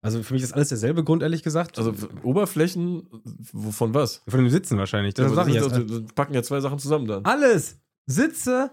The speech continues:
Speaker 1: Farben und Oberflächen. Das ist alles das Gleiche. Das gibt, das ist nur ein Grund. Also das, das ist völlig, da haben sie sich versucht, irgendwie das Ganze auch so lang zu ziehen, damit's nach viel klingt, aber das ist alles das Gleiche. Ähm, naja, also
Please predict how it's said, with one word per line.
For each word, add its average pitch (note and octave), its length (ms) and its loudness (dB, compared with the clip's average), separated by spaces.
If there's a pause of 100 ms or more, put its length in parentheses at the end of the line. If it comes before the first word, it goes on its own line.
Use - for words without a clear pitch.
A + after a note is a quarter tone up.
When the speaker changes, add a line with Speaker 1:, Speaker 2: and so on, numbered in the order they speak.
Speaker 1:
Farben A#3 520 2
und G3+ 140 2
Oberflächen. D#3 540 4
Das D3+ 120 2
ist F3+ 40 -10
alles B3 240 0
das G#3 160 -6
Gleiche. G#3 420 2 (240)
Das D3 160 6
gibt, C4 320 -2
das G3 140 0
ist D#4+ 120 -4
nur A3 140 2
ein D#3 220 4
Grund. C3+ 360 2 (360)
Also D#3+ 180 2
das, F3 220 0
das G3 160 0
ist G3+ 140 -6
völlig, A#3 340 0 (240)
da D3+ 100 4
haben G3+ 120 2
sie G#3+ 100 -4
sich G3 80 -4
versucht, G3+ 260 0
irgendwie G#3 160 2
das F3+ 140 2
Ganze G3+ 240 -2
auch D#3 120 0
so F#3 160 2
lang G3 300 2
zu G3+ 140 -6
ziehen, G3 200 -2
damit's F#3 280 -2
nach E3+ 120 2
viel G3 220 0
klingt, G#3 320 0
aber C#3 140 0
das C3+ 100 0
ist D3+ 80 -10
alles F#3 140 -4
das F3+ 100 -4
Gleiche. D#3 460 0 (360)
Ähm, C#3+ 360 4 (320)
naja, C#3 300 6
also C#3+ 220 2